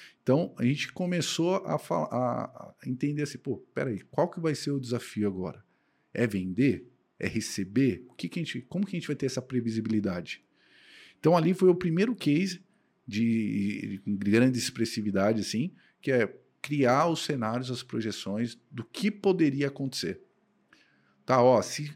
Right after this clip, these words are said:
acontecer um cenário pessimista na, na empresa, se ninguém pagar, se a gente não, não conseguir, se a gente não receber, o que que vai acontecer com a operação? Se acontecer o realista, e se tudo acontecer assim mais bonito do que a gente imaginar, como que vai ficar?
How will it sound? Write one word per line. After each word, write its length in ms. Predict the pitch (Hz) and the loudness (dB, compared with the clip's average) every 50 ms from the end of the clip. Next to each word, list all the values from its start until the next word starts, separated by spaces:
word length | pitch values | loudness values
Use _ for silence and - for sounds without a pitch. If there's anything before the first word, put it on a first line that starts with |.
| - - | -6 -6
acontecer 400 | - - - 156 151 - - 190 | -4 -4 -2 -4 -2 0 0 0
um 80 | 220 | 0
cenário 440 | 208 - - 185 175 180 196 196 185 | 0 0 0 2 4 4 4 4 2
pessimista 1000 | 190 - - - 247 - - - 247 196 170 165 160 127 - - - 113 104 101 | 2 0 0 2 2 0 0 0 2 2 4 2 2 0 -2 -2 2 2 4 6
na, 320 | 110 120 120 117 101 - | 6 6 4 4 2 2
na 100 | 113 117 | 2 2
empresa, 380 | 123 117 - - 104 92 90 87 | 2 2 0 0 0 0 0 -2
se 160 | - - 151 | -6 -6 -6
ninguém 360 | 175 190 165 147 175 208 226 | -6 -4 -4 -2 -2 -2 -2
pagar, 500 | 214 - 196 175 135 127 131 139 165 170 | 0 4 4 4 6 6 6 6 6 6
se 140 | 160 - - | 4 2 -2
a 40 | 147 | -4
gente 260 | 156 170 165 - 185 | -4 -4 -4 -4 -4
não, 220 | 180 175 170 156 147 | -4 -4 -4 -4 -4
não 100 | 151 143 | -4 -4
conseguir, 580 | - 151 147 - - 113 113 120 135 160 170 | -4 -4 -4 -2 -2 -2 -2 0 0 0 0
se 140 | 165 - 160 | -2 -2 -2
a 60 | 151 | -2
gente 220 | 139 147 151 - 151 | -2 -2 -4 -4 -2
não 100 | 147 147 | -2 0
receber, 720 | 143 139 131 - 131 120 117 123 131 151 170 180 175 - _ _ _ _ _ _ _ _ _ _ _ _ _ | 0 -2 -2 0 0 2 4 4 6 6 4 2 0 -6 _ _ _ _ _ _ _ _ _ _ _ _ _
o 40 | - | -4
que 120 | 196 214 | -4 -2
que 80 | - 202 | 2 6
vai 120 | 190 175 | 6 8
acontecer 360 | 175 - 170 151 135 - 151 | 8 6 4 2 4 4 4
com 80 | 139 147 | 6 6
a 40 | 131 | 6
operação? 520 | 127 127 123 127 - - 110 92 82 - - _ _ _ _ _ _ _ _ _ _ _ _ _ | 8 8 6 6 6 4 0 0 -2 -4 -8 _ _ _ _ _ _ _ _ _ _ _ _ _
Se 140 | - - 151 | 2 4 4
acontecer 600 | 160 - - 214 208 208 190 165 - - - - | 4 4 4 2 2 4 4 2 2 4 4 6
o 80 | 208 | 6
realista, 500 | 185 160 175 180 156 139 127 135 - - - - | 8 8 8 6 6 6 4 4 2 0 -6 -6
e 60 | 151 | -6
se 240 | 151 - - 233 240 - - - - | -6 -4 -2 -2 -2 -4 -6 -8 -2
tudo 260 | - 254 320 320 302 | 2 4 4 4 4
acontecer 440 | 285 - - 226 202 - - - 208 | 2 2 2 2 2 2 0 0 0
assim 240 | 180 - - 214 | 0 0 0 0
mais 380 | 208 190 170 160 175 226 285 247 | 0 0 2 2 2 2 2 0
bonito 400 | 208 214 208 175 185 208 202 214 | 0 0 0 0 0 0 0 -2
do 80 | 208 190 | -2 -2
que 100 | - 214 | 0 0
a 20 | |
gente 160 | 190 196 190 - | 0 0 0 -2
imaginar, 580 | 208 190 180 165 160 139 123 110 113 117 - - | 0 0 0 0 2 2 2 2 0 -2 -6 -6
como 180 | - 185 220 | -4 -4 -4
que 120 | - - 220 | -2 0 0
vai 100 | 214 254 | 0 0
ficar? 340 | - - - 110 98 - | 0 -2 -4 -4 -4 -4